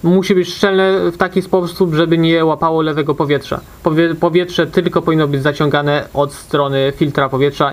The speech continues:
nie powinno być zaciągane ani tutaj gdzieś koło u tej uszczelki, ani gdzieś tutaj na ssaniu, ani, e, choćby nawet jakby było wyrobione gniazdo przy regulacji, e, wolnych obrotów. Nie może nigdzie wam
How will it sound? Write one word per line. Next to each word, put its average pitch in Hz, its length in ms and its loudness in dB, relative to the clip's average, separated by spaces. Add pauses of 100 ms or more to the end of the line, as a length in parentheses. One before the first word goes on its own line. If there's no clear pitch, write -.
nie 156 220 2
powinno 156 240 0
być 143 100 0
zaciągane 135 420 0
ani 156 260 0
tutaj 147 180 0
gdzieś 135 240 -2
koło 139 400 0 (280)
u - 100 -2
tej 156 120 2
uszczelki, 147 840 0 (460)
ani 151 280 0
gdzieś 143 240 -2
tutaj 147 280 0
na 135 140 0
ssaniu, 151 800 0 (520)
ani, 147 540 2 (160)
e, 139 40 0
choćby 151 280 -2
nawet 156 360 -2
jakby 139 340 0
było 147 180 2
wyrobione 147 440 0
gniazdo 143 600 -2
przy 147 540 0
regulacji, 147 840 0
e, 139 640 -2 (220)
wolnych 156 300 2
obrotów. 156 600 0 (260)
Nie 165 160 4
może 180 340 2
nigdzie 156 420 0
wam 147 260 0